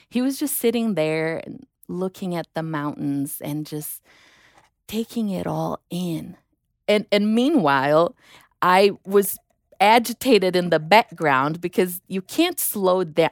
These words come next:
down that quickly. And, you know, I was just thinking what's next and the places that I wanted to go and the hike that we wanted to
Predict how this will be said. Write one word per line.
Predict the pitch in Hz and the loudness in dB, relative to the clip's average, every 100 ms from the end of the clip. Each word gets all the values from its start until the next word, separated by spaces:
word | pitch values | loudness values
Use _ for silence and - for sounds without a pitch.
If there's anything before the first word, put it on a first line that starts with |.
| - | 0
down | 170 156 165 | 2 4 4
that | 165 160 - | 2 0 -2
quickly. | - 349 - 175 147 170 - _ 180 | 0 0 0 0 2 0 -4 _ 4
And, | 180 170 | 4 4
you | 214 226 | -2 2
know, | 160 | 6
I | 175 | 6
was | 196 | 4
just | 190 - | -4 -4
thinking | 190 180 156 | -6 -4 -4
what's | 156 127 - | -2 -4 -4
next | 185 247 277 269 - - | -2 2 0 -2 -6 -4
and | 147 143 - - - | -2 -4 -10 -20 -4
the | 175 | -2
places | - 220 208 190 170 | 2 2 2 0 -2
that | 165 | -2
I | 151 | -2
wanted | 156 151 | -2 -4
to | 131 _ - | -6 _ 2
go | 320 330 330 | 6 6 6
and | 208 151 | 2 0
the | |
hike | 131 - 208 240 - | -4 -2 -2 -4 -4
that | 190 | -2
we | 180 | -2
wanted | 170 175 | -2 -4
to | 156 | -4